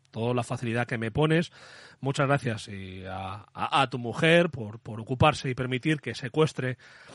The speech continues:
a un, a un pater de familia, eh, bastante, pues, como digo,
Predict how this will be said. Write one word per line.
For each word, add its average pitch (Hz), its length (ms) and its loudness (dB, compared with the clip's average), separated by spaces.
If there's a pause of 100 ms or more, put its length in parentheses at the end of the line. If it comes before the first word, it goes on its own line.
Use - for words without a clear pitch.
(180)
a 117 200 2
un, 135 600 -4 (240)
a 120 100 -4
un 135 260 -4
pater 151 320 0
de 143 80 0
familia, 131 640 -2 (220)
eh, 117 440 -8
bastante, 143 920 -4 (280)
pues, - 120 -20 (120)
como 117 200 -4
digo, 131 260 0